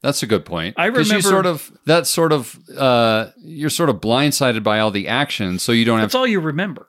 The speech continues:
Speaker 1: Right. You don't have time to focus on these other scenes.
Speaker 2: Yeah, exactly. So I don't think it's necessarily where I am as a person. I just think that four and five and six,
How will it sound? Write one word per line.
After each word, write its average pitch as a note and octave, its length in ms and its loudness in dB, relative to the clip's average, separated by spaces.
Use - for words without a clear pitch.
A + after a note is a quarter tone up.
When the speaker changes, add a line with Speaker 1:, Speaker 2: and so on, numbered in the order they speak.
Speaker 1:
Right. D#3 300 0
You C3+ 100 2
don't D3+ 140 2
have C3 160 0
time D#3+ 480 0
to F#2+ 320 2
focus A#2+ 480 0
on G2 380 -4
these G2 200 -4
other F2 200 -2
scenes. E2+ 720 -6
Speaker 2:
Yeah, D3+ 260 0
exactly. D3+ 560 -6
So A#3+ 140 -4
I C4 40 2
don't C#4 80 0
think A#3 140 -2
it's F3+ 100 0
necessarily F3+ 360 2
where C3+ 160 2
I D3 80 2
am F3 160 -2
as F3+ 120 -4
a F3 60 -12
person. F#3 400 -6
I D3+ 120 -4
just D3+ 300 -10
think E3 220 -4
that C#3 380 -2
four A3 640 2
and D#3 140 -4
five F3 500 0
and C#3+ 200 -8
six, - 720 -2